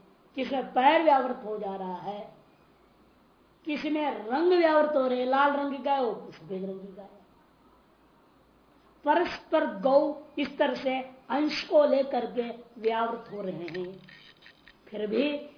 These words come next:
इन सभी में रहने वाला जो गोत्र है वो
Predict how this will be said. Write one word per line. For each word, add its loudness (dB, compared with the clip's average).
इन 0
सभी 0
में 4
रहने 2
वाला -2
जो -4
गोत्र 2
है -10
वो 2